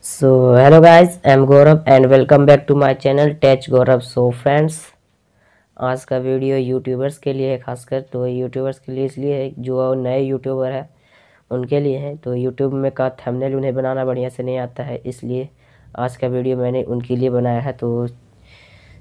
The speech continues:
चलिए शुरू करते हैं। YouTube का जो thumbnail होता है वो उसे कैसे create किया जाता है, तो चलिए शुरू करते हैं। YouTube का thumbnail कैसे create किया जाता है, उसके लिए आपको पिक-, प्ले स्टोर में मिल जाएगा, तो आप वहाँ से जाके Pixel App download कर ले। तो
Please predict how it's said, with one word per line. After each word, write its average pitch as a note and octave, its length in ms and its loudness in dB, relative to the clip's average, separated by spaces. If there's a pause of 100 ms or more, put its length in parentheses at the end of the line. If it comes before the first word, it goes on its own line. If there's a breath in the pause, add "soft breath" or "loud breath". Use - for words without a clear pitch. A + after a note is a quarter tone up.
(100)
चलिए B2 300 -2
शुरू C3+ 240 -6
करते B2+ 320 -6
हैं। C3+ 180 -4
YouTube B2+ 400 -6 (120)
का B2+ 100 -2
जो B2 120 -8 (120)
thumbnail B2 260 -8
होता B2+ 240 -10
है B2 60 -4
वो B2 80 -4
उसे B2 200 -10
कैसे A#2+ 300 -8
create A#2+ 300 -10
किया B2 180 -8
जाता A#2 260 -8
है, B2 120 -10
तो A#2 440 -10 (1000 soft breath)
चलिए B2+ 240 -6
शुरू C3+ 220 -6
करते C3 340 -6
हैं। D#3+ 300 -10
YouTube B2+ 380 -8
का C3 120 -4
thumbnail B2+ 340 -8
कैसे B2 260 -10
create B2 300 -10
किया B2 140 -6
जाता A#2+ 220 -6
है, C3+ 160 -10 (420 loud breath)
उसके C3 260 -2
लिए C3+ 180 2
आपको B2 360 -4 (140)
पिक-, B2 160 -6 (540)
प्ले C3+ 160 2
स्टोर C3 260 -2
में C#3+ 80 2
मिल C3 240 -2
जाएगा, B2 220 0
तो A#2+ 100 -8
आप A#2+ 200 -6
वहाँ B2 220 -4
से C3+ 100 -12
जाके B2+ 300 -6
Pixel B2+ 400 -6
App B2+ 80 -2
download B2 360 -4
कर C3 120 -6
ले। B2 180 -6
तो A#2+ 200 -8